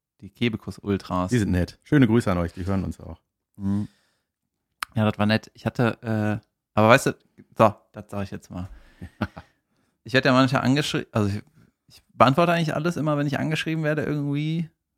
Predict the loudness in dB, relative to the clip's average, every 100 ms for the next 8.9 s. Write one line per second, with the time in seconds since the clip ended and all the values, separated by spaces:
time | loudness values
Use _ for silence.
0 | _ -2 2 4 4 4 4 2 0 0
1 | 0 2 0 -2 -8 -6 -4 -6 -8 -10
2 | -14 -18 _ _ -20 -12 -6 -2 -2 -2
3 | -4 -4 -8 _ _ _ _ _ 0 4
4 | 4 2 _ -4 -2 0 -2 -4 _ _
5 | _ _ _ _ _ _ _ _ _ _
6 | -6 -6 -4 -6 0 0 -2 -6 -6 -4
7 | -2 -4 -6 -6 -6 -2 0 2 0 0
8 | -2 -2 -10 -16 -8 -6 -6 -8